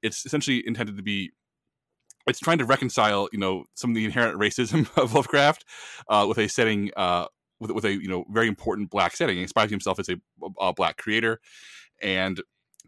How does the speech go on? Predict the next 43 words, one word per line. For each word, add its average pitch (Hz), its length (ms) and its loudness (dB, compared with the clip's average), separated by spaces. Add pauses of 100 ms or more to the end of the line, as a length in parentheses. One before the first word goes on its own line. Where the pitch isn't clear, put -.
(280)
this 127 120 -10
book 151 180 -4
is 104 100 -4
really, 113 300 -2
really 98 160 0
cool. 87 220 -4
It's 87 100 -8
full 127 100 2
of 107 100 -2
really 120 140 0
great 107 220 -2
information 104 460 -4
about, 95 300 -4 (260)
you 95 80 -6
know, 90 160 -6
Harlem 107 400 2
in, 101 140 -4
in 107 120 -2
the 110 60 0
nineteen 113 200 -2
twenties. 110 380 -2
Uh, 85 380 -2
if 101 100 -10
you 104 60 -4
ever 101 100 -6
want 95 140 -2
to - 20 -2
run 95 140 0
a - 20 -4
game 104 180 -2
that's 104 140 -6
set 147 160 -2
there, 85 220 -2
about 90 260 0 (400)
w-, 101 200 -6
what 101 180 -2
it - 20 0
was 107 180 -4
like, 117 200 2
the 92 80 -10
tone. 95 400 -2
It - 140 -12
has 101 280 -2